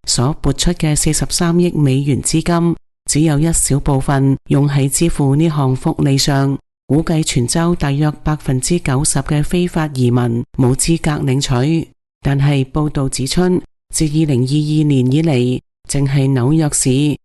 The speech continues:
就有超過十七萬三千名非法移民湧入，如果其中百分之十有資格領取，噉樣就有大約一萬七千人可以領取福利。除此之外，喺十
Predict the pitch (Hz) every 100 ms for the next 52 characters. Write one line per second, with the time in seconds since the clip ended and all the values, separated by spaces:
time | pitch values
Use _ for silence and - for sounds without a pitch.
0 | - 143 139 135 143 - 175 156 151 147
1 | 139 - - 160 147 139 139 175 170 175
2 | 185 165 117 117 170 175 - 156 143 123
3 | 123 123 113 123 151 160 143 - _ -
4 | 135 135 143 - 131 - 160 165 165 151
5 | - 135 170 175 - 135 - 139 131 -
6 | - 170 160 156 151 143 147 131 131 165
7 | - _ _ - 151 165 156 160 143 139
8 | 135 147 143 151 147 170 170 156 139 135
9 | 180 - - 185 175 117 117 120 - 135
10 | 151 151 143 143 127 131 - 123 131 160
11 | 147 139 135 135 - _ _ _ - 143
12 | 127 - 135 135 165 170 147 143 135 _
13 | _ - 123 147